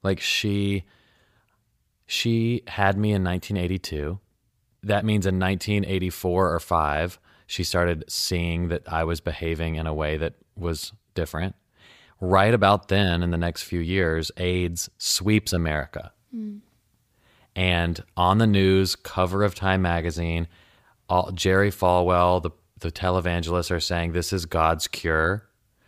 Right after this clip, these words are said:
Speaker 1: for the reckless sex and homosexuality of the seventies. This is God responding to what is ungodly." And my mom is consuming that on Sunday morning. And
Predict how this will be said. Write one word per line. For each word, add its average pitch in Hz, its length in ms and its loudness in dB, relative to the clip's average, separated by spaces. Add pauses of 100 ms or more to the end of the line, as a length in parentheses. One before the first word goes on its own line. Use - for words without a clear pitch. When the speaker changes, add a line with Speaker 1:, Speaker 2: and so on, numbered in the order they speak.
(100)
Speaker 1:
for 85 460 2
the 87 160 -2
reckless 85 520 -2
sex 82 360 -2
and 78 100 -4
homosexuality 76 720 -4
of 71 80 -6
the 76 100 -6
seventies. 69 640 -8 (440)
This 87 160 -4
is 87 160 -2 (120)
God 82 400 2
responding 85 840 -4 (540)
to 87 200 -2
what 82 200 0
is 80 180 -4
ungodly." 73 680 -6
And 87 100 -4
my 85 120 0
mom 87 200 0
is 87 180 -4 (200)
consuming 101 600 0
that 78 300 -4
on 82 180 -6
Sunday 78 380 -4
morning. 78 440 -4 (920)
And 87 240 -2